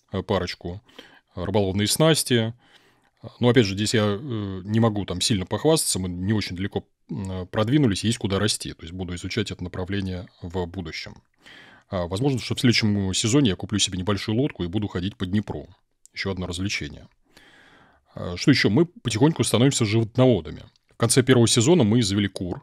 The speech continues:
Сейчас у нас их двадцать пять штук, один петух и двадцать четыре курицы. А это минимум десяток яиц в день. Или даже больше. Опять же, яйца — это самый полезный продукт животного происхождения, ничего лучше просто нет.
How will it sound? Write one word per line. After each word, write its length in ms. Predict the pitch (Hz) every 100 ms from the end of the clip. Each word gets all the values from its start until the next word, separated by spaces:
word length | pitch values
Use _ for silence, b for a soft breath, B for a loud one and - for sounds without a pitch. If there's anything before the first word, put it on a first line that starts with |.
| _
Сейчас 240 | - 101 107
у 40 |
нас 140 | 98 90
их 100 | 92
двадцать 380 | 101 104 117
пять 160 | - 92
штук, 420 | - 92 107 - _
один 240 | 95 92 90
петух 260 | - 143
и 40 | 95
двадцать 220 | 92 -
четыре 200 | - 98
курицы. 480 | - 82 78 - - _ B B B
А 100 | 98
это 140 | 123
минимум 480 | 110 143 120 92 85
десяток 380 | 95 - 101 92
яиц 220 | 127 -
в 80 | 95
день. 340 | - 80 87 _ _ _ -
Или 120 | 104
даже 180 | 98 101
больше. 420 | 95 82 - - - _ b b b b b b
Опять 280 | - 90 110
же, 100 | 90
яйца — 260 | 98 147 -
это 100 | 107
самый 320 | - 120 131
полезный 340 | 117 95 110 98
продукт 300 | 90 104 98
животного 320 | 98 104 92
происхождения, 640 | - 90 98 87 117 120
ничего 240 | 90 - 104
лучше 240 | 104 -
просто 280 | - - 110
нет. 300 | 87 -